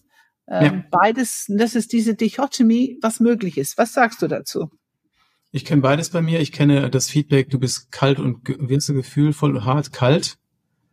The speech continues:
Speaker 2: Immer dann, wenn ich mehr unter Stress komme, dann ist es auf jeden Fall so. Wenn ich weiß, wir müssen schneller ans Ziel kommen, so viel Zeit gibt's nicht, es gibt auch einen Zeittermin dahinter, dann habe ich das.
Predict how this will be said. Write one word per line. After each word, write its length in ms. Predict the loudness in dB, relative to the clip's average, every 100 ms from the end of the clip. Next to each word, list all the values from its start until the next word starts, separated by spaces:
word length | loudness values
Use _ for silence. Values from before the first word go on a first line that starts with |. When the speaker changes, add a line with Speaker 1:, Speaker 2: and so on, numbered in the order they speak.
| _ _
Speaker 2:
Immer 200 | 0 2
dann, 300 | 2 2 2
wenn 120 | 2 2
ich 340 | 2 -4 -10
mehr 220 | 0 2
unter 180 | 2 0
Stress 320 | -2 -2 -4
komme, 320 | -4 -4 -2 -2
dann 200 | -2 0
ist 120 | -2
es 80 | -2
auf 140 | -2
jeden 220 | 0 0 0
Fall 180 | -2
so. 200 | -2 -2
Wenn 80 | 0
ich 120 | 0
weiß, 280 | 2 0 2
wir 60 | 0
müssen 260 | 0 -2
schneller 340 | -4 0 2 2
ans 200 | 0 0
Ziel 140 | -2
kommen, 280 | 2 2 2
so 120 | -2 -2
viel 140 | -2
Zeit 300 | 0 0 0
gibt's 220 | -2 -4
nicht, 100 | -2
es 100 | -2
gibt 140 | -2 -4
auch 80 | -4
einen 100 | -4
Zeittermin 720 | -2 -2 -4 -2 -2 2 2
dahinter, 460 | 2 0 0 -4 -6 _ _ _ _ _
dann 180 | 0 2
habe 140 | 2 0
ich 140 | 0
das. 420 | 0 0 -2 -6